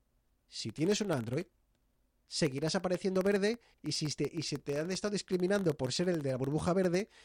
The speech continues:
seguirás siendo la burbuja verde. Entonces, personalmente me parece un debate absurdo,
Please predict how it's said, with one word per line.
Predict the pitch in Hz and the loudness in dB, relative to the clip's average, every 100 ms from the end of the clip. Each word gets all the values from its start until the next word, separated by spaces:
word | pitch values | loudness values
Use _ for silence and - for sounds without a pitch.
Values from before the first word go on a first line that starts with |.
| - | -10
seguirás | - 156 139 147 | -4 -2 0 0
siendo | 165 151 | 0 0
la | 131 | 0
burbuja | 127 113 107 | 0 -4 -8
verde. | 98 90 _ _ _ - _ | -10 -14 _ _ _ -20 _
Entonces, | 175 156 139 - _ _ _ _ _ _ _ _ _ _ _ _ _ | -6 -2 -4 -6 _ _ _ _ _ _ _ _ _ _ _ _ _
personalmente | - 143 151 185 226 233 220 | -6 -4 -2 0 0 0 -2
me | 185 | -2
parece | 170 196 196 - | -4 -4 -6 -6
un | 196 | -4
debate | 202 214 208 | -2 -2 -2
absurdo, | 117 - 220 214 147 | -4 -2 -2 0 -4